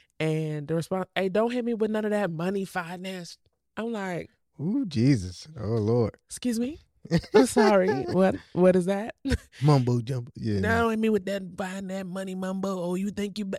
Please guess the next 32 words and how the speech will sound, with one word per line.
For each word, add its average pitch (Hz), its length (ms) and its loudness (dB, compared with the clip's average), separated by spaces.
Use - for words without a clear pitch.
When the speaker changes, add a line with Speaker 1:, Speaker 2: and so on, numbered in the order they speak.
Speaker 1:
okay." 202 1600 -6
All 202 240 -6
I 220 100 -8
said 175 540 -4
was, 170 180 -4
"You 180 100 -4
can't 185 240 -6
get," 170 160 -8
all 226 180 0
of 240 80 0
this 233 140 4
was 190 120 -2
over 160 460 -2
Wendy's. 147 420 -4
Speaker 2:
Yeah. 90 380 -8
Speaker 1:
But 170 520 0
because, 180 680 -6
you 160 160 -8
know, 147 320 -10
Speaker 2:
That - 100 -6
was 113 100 -2
Speaker 1:
there 156 160 6
Speaker 2:
triggering, 90 240 2
obviously. 98 440 -2
Speaker 1:
it 160 120 -4
was 156 120 -10
triggering. 170 420 -6
There's 151 200 -6
no 151 100 -8
conversation. 151 760 -8
I'm 147 140 -10
not 147 200 -10